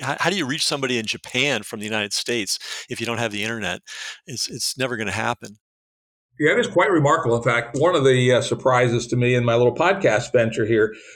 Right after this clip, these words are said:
Speaker 2: is only about fifty percent of my listenership is from the United States. The other fifty percent scattered all over the world. I mean, unbelievable. Malawi, Cambodia, there's a few.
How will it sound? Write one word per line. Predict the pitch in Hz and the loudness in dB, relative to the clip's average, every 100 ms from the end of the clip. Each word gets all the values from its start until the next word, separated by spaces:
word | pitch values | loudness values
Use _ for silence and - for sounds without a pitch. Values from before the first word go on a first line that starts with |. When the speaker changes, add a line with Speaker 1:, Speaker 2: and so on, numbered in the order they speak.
| - | 0
Speaker 2:
is | 156 | 4
only | 220 269 254 | 6 6 4
about | 165 135 - | 4 2 0
fifty | 226 - 180 | -2 -2 -4
percent | 147 127 - 170 131 - - - | -4 -4 0 2 2 -4 -10 0
of | 123 - | 0 0
my | 127 123 123 123 123 110 | -2 0 2 2 2 2
listenership | 135 170 135 123 - 120 113 | 2 2 2 2 4 2 2
is | 110 | 0
from | - 127 | 2 2
the | 117 | 2
United | 120 117 107 - | 2 2 2 0
States. | 147 120 - - - _ 123 | 2 0 -2 -10 -10 _ 2
The | 139 | 4
other | 143 131 | 4 2
fifty | 120 | -2
percent | 113 - 131 123 | -4 0 2 0
scattered | - 127 127 110 - | 0 2 2 0 0
all | 170 196 175 | 4 6 8
over | 175 160 143 | 8 6 6
the | 131 | 8
world. | 147 151 | 6 6
I | |
mean, | 147 139 | 2 0
unbelievable. | 190 180 160 208 135 113 | 2 2 4 4 4 4
Malawi, | 110 107 113 113 135 139 139 135 127 - | 4 4 4 4 4 6 6 4 2 0
Cambodia, | 110 - 143 160 160 156 143 | -4 2 4 6 6 6 6
there's | 131 | 4
a | 135 | 2
few. | 147 139 139 139 | 0 4 6 4